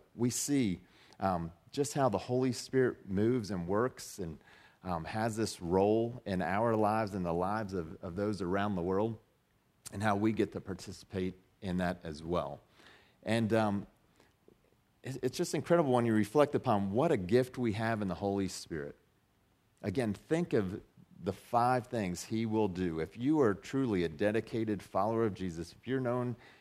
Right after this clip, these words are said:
as a disciple of his, he will guide you into all the truth, into all the truth. He will speak whatever he hears. He's not gonna keep things hidden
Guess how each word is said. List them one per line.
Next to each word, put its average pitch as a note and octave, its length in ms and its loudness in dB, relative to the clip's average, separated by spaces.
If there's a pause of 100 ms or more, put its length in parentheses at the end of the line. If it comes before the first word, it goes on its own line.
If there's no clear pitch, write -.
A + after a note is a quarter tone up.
(100)
as G2 200 0
a F2 60 -2
disciple A#2+ 720 -2
of G2 100 -2
his, E2+ 440 -2 (340)
he B2 140 2
will A#2 420 4 (280)
guide A#2 340 -6
you D#2 240 -10 (360)
into - 280 -4 (100)
all D#3 420 4
the A2 140 2
truth, - 420 -10 (540)
into G#2+ 260 -2
all B2 380 -2
the A#2 120 -2
truth. - 500 -10 (260)
He C#3+ 220 2
will B2+ 400 4
speak - 680 -4 (640)
whatever B2+ 400 2
he C3+ 120 4
hears. D#2+ 400 -4 (540)
He's C3+ 180 0
not F#3 160 2
gonna E3 160 -4
keep A2+ 340 -6
things F#2+ 280 -4
hidden F#2 460 -4